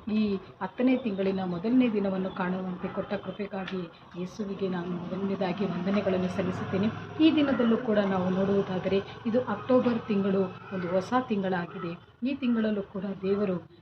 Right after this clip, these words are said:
ನಮಗೆ ಒಂದು ಹೊಸ ಕೃಪೆಯನ್ನು, ಹೊಸ ಆಶೀರ್ವಾದವನ್ನು, ಹೊಸ ಭಾಗ್ಯವನ್ನು ಇಟ್ಟಿದ್ದಾನೆ. ನಾವು ಅದನ್ನು ಪಡೆದುಕೊಳ್ಳುವುದರಲ್ಲಿ ಸಿದ್ಧರಾಗಬೇಕು.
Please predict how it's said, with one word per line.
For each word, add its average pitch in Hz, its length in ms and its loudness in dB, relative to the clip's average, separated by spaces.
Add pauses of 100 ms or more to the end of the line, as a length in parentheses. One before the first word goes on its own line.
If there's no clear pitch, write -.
ನಮಗೆ 196 420 0
ಒಂದು 175 240 -2
ಹೊಸ 185 240 -2 (180)
ಕೃಪೆಯನ್ನು, 196 540 -4
ಹೊಸ 180 320 -6
ಆಶೀರ್ವಾದವನ್ನು, 185 920 0
ಹೊಸ - 240 -6
ಭಾಗ್ಯವನ್ನು 180 680 0 (300)
ಇಟ್ಟಿದ್ದಾನೆ. 196 680 2 (140)
ನಾವು 226 360 -2
ಅದನ್ನು 202 380 -2
ಪಡೆದುಕೊಳ್ಳುವುದರಲ್ಲಿ 185 1000 -6
ಸಿದ್ಧರಾಗಬೇಕು. 175 800 -8